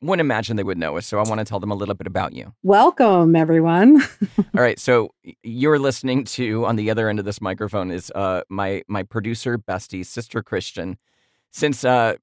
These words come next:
Speaker 1: like, what, early two thousands, you've been producing jobs all over the world. You've worked with most of the major production companies, or all of the major production companies, as well as mom and pop shops.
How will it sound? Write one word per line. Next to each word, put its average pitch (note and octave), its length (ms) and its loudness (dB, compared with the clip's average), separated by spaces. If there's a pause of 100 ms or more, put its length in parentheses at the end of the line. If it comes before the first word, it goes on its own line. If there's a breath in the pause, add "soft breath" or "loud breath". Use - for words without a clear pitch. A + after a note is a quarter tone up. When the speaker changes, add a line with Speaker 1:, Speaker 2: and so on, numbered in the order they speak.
Speaker 1:
like, A2 240 -4
what, B2 240 0 (120)
early C#3 240 2
two C3 160 -4
thousands, A2 680 -4
you've G#2+ 340 -6
been A2 460 -4
producing B2 480 -2
jobs A2 520 0
all G#2+ 280 -2
over G2+ 160 -4
the G2+ 100 -4
world. F#2+ 540 -4
You've G2+ 140 -8
worked G2+ 240 -12
with F#2+ 340 -4
most B2+ 300 0
of A#2+ 60 -8
the A#2+ 60 0
major A2 400 -6
production G#2 460 -6
companies, G#2 380 -4
or G2 160 -2
all A2 180 0
of F#2 60 -4
the E2 40 -8
major E2 280 -8
production E2+ 400 -10
companies, G#2 400 -6
as A#2 120 -8
well B2+ 160 -4
as C3 140 -8
mom A#2+ 240 0
and A#2 120 -2
pop B2 220 -6
shops. - 540 -10